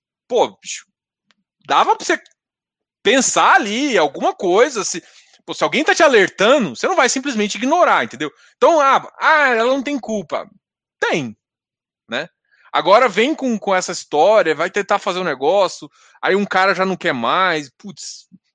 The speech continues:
essa, esses rolo, é, a galera fica zoando, rolo bravo, e, isso, assim, isso te-, às vezes tem, tem um ativo também que é o R B I V. R B I V.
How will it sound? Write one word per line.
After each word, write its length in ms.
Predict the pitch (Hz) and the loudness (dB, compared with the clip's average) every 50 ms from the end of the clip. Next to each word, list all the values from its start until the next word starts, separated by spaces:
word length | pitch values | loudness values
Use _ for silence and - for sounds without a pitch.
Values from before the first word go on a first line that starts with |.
| _ _ - | _ _ -6
essa, 240 | - 285 285 - - - | -4 -2 -2 -2 -2 0
esses 320 | 208 269 - - 233 - | 0 0 0 -2 -10 -14
rolo, 640 | - - _ - 131 190 262 277 247 185 131 113 - _ _ _ _ _ _ _ _ _ _ _ _ _ _ _ _ - | -16 -18 _ -4 -2 0 0 0 0 -2 -4 -10 -14 _ _ _ _ _ _ _ _ _ _ _ _ _ _ _ _ -18
é, 200 | 110 98 98 110 _ _ _ _ _ _ _ 143 | -18 -16 -16 -18 _ _ _ _ _ _ _ _
a 80 | 151 143 | -12 -4
galera 420 | 143 143 151 160 165 170 139 131 - | -2 0 0 2 0 -2 -4 -6 -18
fica 160 | - - - | -12 -6 -6
zoando, 300 | 147 127 139 131 123 113 | -6 -4 -4 -4 -4 -4
rolo 260 | 110 127 175 185 165 131 | -2 -2 -2 -2 -2 -2
bravo, 240 | - 143 151 - - - | -2 -2 -2 -2 -2 -8
e, 180 | 240 277 269 - 202 | -14 -14 -12 -12 -12
isso, 340 | 233 - - 277 277 285 240 180 151 _ - | -12 -10 -6 -4 -4 -4 -4 -4 _ _ -18
assim, 380 | 180 - - 202 185 147 117 104 _ _ _ _ _ _ _ - | -14 -12 -10 -8 -8 -8 -8 -10 _ _ _ _ _ _ _ -4
isso 260 | - 247 269 - - - | -2 -2 -2 -2 -4 -4
te-, 100 | 302 - | 0 2
às 160 | 214 233 190 | 2 2 4
vezes 160 | 262 349 320 | 2 0 2
tem, 180 | - 302 285 233 | 2 0 -2 -2
tem 140 | - 302 | 0 0
um 60 | 370 330 | 0 0
ativo 280 | 220 - - 269 226 | 0 0 -4 -6 -2
também 220 | - 190 185 208 208 | -2 -2 -2 -2 -2
que 60 | 226 | -2
é 40 | 196 | 0
o 120 | 175 185 | 2 2
R 160 | 214 220 214 | 2 0 0
B 140 | 151 135 185 | -2 -2 -2
I 160 | 269 269 208 | -2 -2 -4
V. 380 | 139 117 - 123 123 107 - _ _ _ _ _ _ _ _ _ - | -6 -8 -8 -6 -6 -6 -8 _ _ _ _ _ _ _ _ _ -14
R 100 | 135 131 | -12 -4
B 100 | 123 - | -4 -4
I 80 | 233 185 | -4 -4
V. 280 | 131 117 110 92 92 | -8 -8 -10 -10 -10